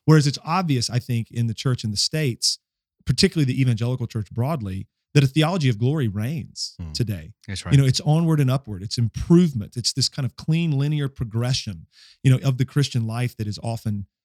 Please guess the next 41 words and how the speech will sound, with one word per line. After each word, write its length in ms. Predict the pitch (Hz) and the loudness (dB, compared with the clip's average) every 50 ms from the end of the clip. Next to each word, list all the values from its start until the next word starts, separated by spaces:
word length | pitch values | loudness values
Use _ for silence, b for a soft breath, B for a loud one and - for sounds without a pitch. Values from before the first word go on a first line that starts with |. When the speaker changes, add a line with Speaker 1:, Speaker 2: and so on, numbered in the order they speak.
| _ _ | _ _
Speaker 1:
emphasized. 540 | - 143 139 127 127 - 131 120 117 117 - | 2 2 4 4 2 0 0 0 -2 -2 -2
It 80 | 127 123 | 2 2
unsettles 460 | 123 120 - - 135 135 139 135 - | 2 2 2 2 2 2 2 0 0
people 260 | - 135 120 127 127 | 0 -2 0 0 0
'cause 140 | 120 131 110 | 0 0 0
I 60 | 117 | 2
think 120 | 117 120 113 | 0 0 0
most 220 | 120 131 131 - | 0 0 0 -2
people, 200 | - 123 113 110 | -4 -4 -4 -4
if 120 | 113 104 | -6 -6
they're 180 | - 107 104 - | -8 -10 -8 -4
honest, 300 | 117 123 127 120 - - | -2 -2 -2 -2 -2 -4
know 160 | 117 113 117 | -4 -4 -4
that 100 | 110 104 | -4 -4
that's 220 | - 113 110 - - | -4 -6 -6 -4 -6
not 100 | 147 - | -6 -6
true 220 | - - 135 123 | -4 -2 -2 -2
of 160 | 110 87 92 | -2 -2 -4
them, 320 | 101 110 113 131 160 175 - _ _ - | -4 -2 0 0 -2 -2 -4 _ _ -10
Speaker 2:
Mm-hmm. 160 | 85 82 90 | -8 0 2
Speaker 1:
but 60 | 131 | 4
we're 120 | 123 143 127 | 4 4 4
gonna 140 | 131 127 | 2 2
kind 160 | - - 127 120 | 0 0 -2 -2
of 60 | - | -2
fake 240 | - - 131 131 - | -2 -2 -2 0 -2
it 80 | 117 - | -2 -4
till 100 | - 131 | -2 0
we 100 | 127 131 | 0 0
make 220 | 131 143 185 - | 0 0 -2 -6
it. 120 | - - - _ _ _ | -8 -14 -20 _ _ _
Speaker 2:
That's 140 | - 113 113 | -2 -2 0
right. 100 | 110 110 | 0 -2
Speaker 1:
And 140 | 110 107 - | -2 -2 0
<laughs> 220 | - - B B B B B B | 0 0 B B B B B B
it's 80 | B - | B 0
just 100 | 156 147 | 2 4
not 120 | 180 170 143 | 4 6 6
helpful 260 | 143 151 151 - 139 | 4 4 2 0 -2
stuff. 340 | - - - 160 147 117 - | -2 0 0 0 0 0 0
So 240 | - - 131 127 117 | 0 2 2 2 0